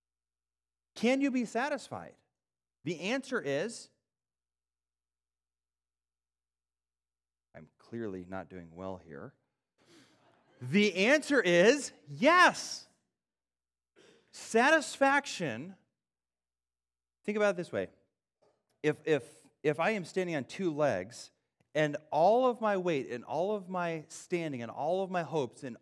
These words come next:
all of everything that makes me happy is in Christ,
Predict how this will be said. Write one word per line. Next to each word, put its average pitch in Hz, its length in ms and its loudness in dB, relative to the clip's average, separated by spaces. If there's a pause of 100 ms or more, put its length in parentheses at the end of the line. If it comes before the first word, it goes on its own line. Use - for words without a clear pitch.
all 208 480 4
of 175 280 2 (120)
everything 185 520 -4
that 143 200 -2
makes 151 500 -6
me 143 160 -6
happy 131 500 -10 (480)
is 135 200 -4
in 123 140 -8
Christ, - 760 -14